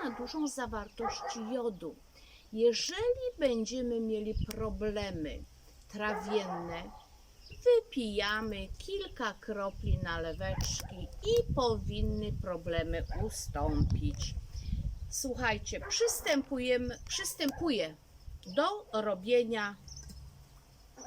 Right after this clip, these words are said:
orzechówki. Orzechy kroję drobno. Zwróćcie uwagę,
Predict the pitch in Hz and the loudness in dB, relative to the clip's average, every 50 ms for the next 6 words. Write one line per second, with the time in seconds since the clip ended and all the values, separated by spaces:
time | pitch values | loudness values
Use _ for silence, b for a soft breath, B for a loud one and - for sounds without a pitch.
0 | - - - - - 269 - - - 240 214 - - - - 147 139 - - - | 0 0 0 -8 -16 -16 -10 -2 -2 0 0 0 -4 -6 -10 -16 -18 -18 -16 -18
1 | - - - - - - - - - - - - - - - - - - - - | -16 -10 -8 -8 -8 -8 -8 -12 -12 -12 -14 -20 -20 -20 -20 -20 -20 -20 -20 -20
2 | - - - - - - - - - - - - - - - - 226 226 208 - | -20 -18 -16 -14 -14 -16 -16 -16 -18 -18 -18 -20 -20 -20 -2 0 2 2 2 0
3 | - 277 277 294 311 - - - 320 294 320 339 339 - - - - 269 262 254 | 0 2 2 2 0 -2 -4 -4 -2 -2 -2 -2 -6 -12 -12 -4 -2 2 4 6
4 | 247 240 233 220 226 220 226 240 269 269 - - - - - 262 262 269 254 226 | 6 6 4 4 4 4 4 2 0 -2 -8 -14 -14 -4 -2 0 4 4 4 4
5 | 190 202 196 196 196 202 247 294 320 B B B B B - - 247 269 262 302 | 2 -2 -4 -4 -2 -2 -2 -2 -4 B B B B B -10 -8 -6 -4 -4 -4
6 | 269 - - - 285 247 247 240 233 262 247 240 220 220 240 | -4 -6 -4 0 0 2 2 2 2 2 2 4 4 0 -2